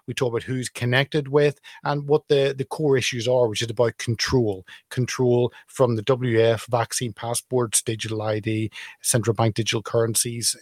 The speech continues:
end of cash, all of that. So we talk about that. Control, basically,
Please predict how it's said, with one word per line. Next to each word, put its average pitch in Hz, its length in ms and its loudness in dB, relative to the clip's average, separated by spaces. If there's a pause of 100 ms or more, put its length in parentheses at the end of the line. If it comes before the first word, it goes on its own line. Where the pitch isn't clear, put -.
end 120 180 -8
of - 80 -12
cash, 113 300 -6
all 170 260 6
of 180 80 4
that. 113 220 -2
So 127 80 -4
we 123 60 -4
talk 139 220 2
about 127 200 0
that. 117 260 0 (280)
Control, 147 580 2
basically, 113 560 -4